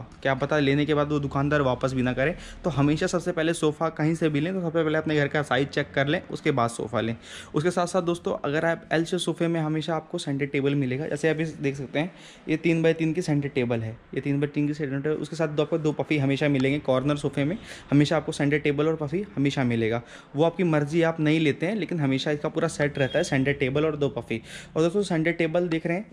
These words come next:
जो सेंटर टेबल आपको थोड़ी बड़ी लग रही होगी क्योंकि सेंटर टेबल का जो साइज़ है वो तीन बाई तीन है। हमेशा सेंटर टेबल, हमेशा आप कहीं से भी सोफ़ा लें तो सेंटर टेबल हमेशा तीन बाई तीन की लीजिए, वो इसलिए थोड़ी दिखने में भी अच्छी लगती है, थोड़ा अच्छा इसका लुक आता है।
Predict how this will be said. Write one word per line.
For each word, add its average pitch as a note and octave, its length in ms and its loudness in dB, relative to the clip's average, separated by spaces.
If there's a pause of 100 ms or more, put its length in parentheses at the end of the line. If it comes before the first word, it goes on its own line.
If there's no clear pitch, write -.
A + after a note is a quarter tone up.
जो D3 120 -2
सेंटर D#3 280 -2
टेबल E3 240 0
आपको D#3+ 220 -2
थोड़ी E3 180 0
बड़ी C#3+ 200 2
लग C#3+ 140 0
रही C3 100 -2
होगी C#3 160 -2
क्योंकि F3+ 220 -6
सेंटर D3 280 0
टेबल D#3 220 0
का E3 100 2
जो E3 100 2
साइज़ C#3+ 260 2
है E3 60 2
वो F3 80 2
तीन D3 280 4
बाई D3 140 6
तीन B2+ 280 -2
है। A#2 100 -4 (300)
हमेशा E3+ 280 2
सेंटर F3+ 300 2
टेबल, E3+ 320 0
हमेशा E3 460 0 (420)
आप D#3+ 220 0
कहीं F3+ 160 2
से F3+ 100 -2
भी E3+ 100 0
सोफ़ा E3 260 0
लें E3 160 2
तो G#3 60 0
सेंटर D#3+ 340 2
टेबल D#3+ 300 2
हमेशा D#3+ 240 2
तीन D#3+ 240 2
बाई D#3 140 4
तीन D#3+ 240 2
की D#3+ 100 0
लीजिए, D3 260 0
वो F3+ 140 2
इसलिए E3 320 2
थोड़ी G3 200 4
दिखने D3+ 300 2
में D#3 100 2
भी E3 100 2
अच्छी - 340 -2
लगती C3 280 0
है, D3 40 -4
थोड़ा E3+ 160 2
अच्छा - 300 -4
इसका D#3+ 180 0
लुक C#3 240 4
आता B2 200 -2
है। B2+ 160 -6